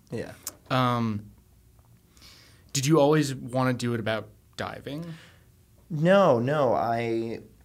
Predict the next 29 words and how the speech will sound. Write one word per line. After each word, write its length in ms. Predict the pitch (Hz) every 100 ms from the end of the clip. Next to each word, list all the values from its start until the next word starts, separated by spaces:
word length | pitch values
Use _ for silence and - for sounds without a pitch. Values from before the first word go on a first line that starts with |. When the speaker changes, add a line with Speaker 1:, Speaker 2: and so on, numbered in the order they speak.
| _ _ _ _ _ _ _ - _ 120
Speaker 1:
I 100 | 127
actually 300 | 131 139 123
had 100 | 117
a 60 |
completely 480 | 110 107 - 113 107
different 280 | 107 113 107
script 540 | - 113 120 - - 95
that 120 | 98
was 120 | 110
kind 280 | - 110 107
of 100 | 101
inspired 580 | 107 104 104 104 101 98
by 420 | 104 101 101 98
that 140 | 104 101
T 140 | -
V 100 | 104
show 200 | 101 104
Misfits, 720 | 104 104 - 107 107 - - - -
the 80 |
B 160 | 101 107
B 80 | 104
C 180 | 104 110
T 160 | 110
V 120 | 107
show. 300 | 110 117 117 120
Speaker 2:
Mm-hmm. 240 | 120 107 107 - - _
Speaker 1:
It 80 | 107
was, 340 | 110 107 104
um, 600 | 104 104 104 104 104 104